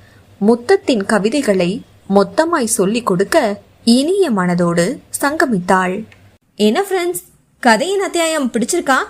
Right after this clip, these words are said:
மறக்காம லைக் பட்டனை தட்டி விட்டுட்டு கமெண்ட்ஸ் பண்ணுங்க. உங்க ஃப்ரெண்ட்ஸ்க்கு கதை பிடிக்குமா?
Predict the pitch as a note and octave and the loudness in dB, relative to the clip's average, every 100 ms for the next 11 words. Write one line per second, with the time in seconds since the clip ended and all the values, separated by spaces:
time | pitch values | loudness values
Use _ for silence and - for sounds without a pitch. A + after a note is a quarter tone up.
0 | - _ _ _ G#3 G3+ G3+ C#4+ F#4+ F4+ | -10 _ _ _ -2 0 0 0 0 0
1 | F#4+ E4 A3 F3+ C4 C4 F4 D#4+ D#4+ C#4 | 0 -2 0 0 0 0 0 -2 -2 0
2 | D4 C4+ C#4+ F#4+ D4 C#4+ - _ - E4+ | -2 -4 0 2 0 -2 -12 _ 0 0
3 | A4 A4 - A3+ G3+ G#3 G3 A3+ _ _ | 0 -4 -2 0 0 0 -2 -6 _ _
4 | _ _ _ - A3 C#4 A#4+ A#4+ G#4 F#4 | _ _ _ 0 0 2 0 0 0 -2
5 | - D#4+ A#3+ - A3+ D4 - B3 G#3 F#3+ | 0 2 2 0 -2 -2 -2 -2 0 0